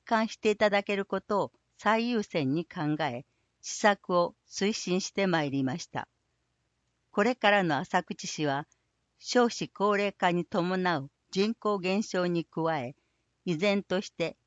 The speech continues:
厳しい財政状況が見込まれております。安定した行政運営には、安定した財源が不可欠です。将来を担う子どもたちに負担を先送りしない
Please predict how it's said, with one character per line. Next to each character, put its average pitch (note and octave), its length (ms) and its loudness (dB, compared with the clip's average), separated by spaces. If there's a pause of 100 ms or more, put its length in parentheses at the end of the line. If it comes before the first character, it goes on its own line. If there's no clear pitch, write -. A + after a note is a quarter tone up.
(140)
厳 G3+ 280 -4
し G3+ 300 -4
い B2 80 -10
財 F3+ 220 2
政 G#3 340 -2
状 G3 180 2
況 C#3 340 -4
が C#3 180 -8 (260)
見 E3 120 0
込 F#3+ 140 0
ま F3 140 2
れ E3+ 140 0
て F3+ 140 -2
お F3 80 0
り C3 120 -2
ま A#2 160 -6
す。 - 240 -14 (1040)
安 G3 220 2
定 F#3 220 -2
し - 120 -8
た D#3+ 260 -2 (120)
行 F#3+ 160 2
政 G#3+ 400 0
運 F#3+ 180 0
営 C#3 160 0
に C3 140 0
は、 B2+ 180 -4 (380)
安 F3+ 220 2
定 F3 220 -2
し - 100 -12
た E3+ 200 0
財 E3 280 0
源 F#3 260 0
が F#3+ 220 -2
不 - 140 -20
可 F#3 160 2
欠 D3 300 -6
で D3 120 -8
す。 - 240 -14 (360)
将 B3+ 380 4
来 D#3+ 240 2
を C#3+ 60 2
担 E3+ 360 2
う C#3+ 60 -2
子 F3 220 -2
ど A3+ 100 4
も A3+ 140 4
た E3 180 -2
ち C3+ 140 -4
に C3+ 120 0
負 - 120 -12
担 G#3 280 0
を G#3 80 0
先 G#3+ 400 0
送 G3+ 260 -2
り G3+ 100 0
し E3 200 -2
な E3+ 140 2
い C#3 140 -6